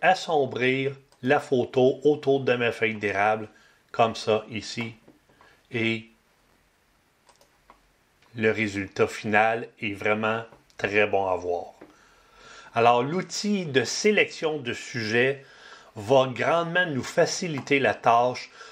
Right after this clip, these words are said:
lorsqu'on veut, euh, altérer de façon précise un sujet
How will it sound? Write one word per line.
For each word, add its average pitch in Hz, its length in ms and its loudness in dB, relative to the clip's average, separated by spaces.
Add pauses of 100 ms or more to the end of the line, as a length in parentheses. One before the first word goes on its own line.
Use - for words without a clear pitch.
(120)
lorsqu'on 117 640 2
veut, 123 440 2
euh, 107 260 2 (100)
altérer 131 960 -2 (200)
de 117 80 2
façon 107 400 0
précise 143 960 -2 (360)
un 135 200 2
sujet 127 760 -2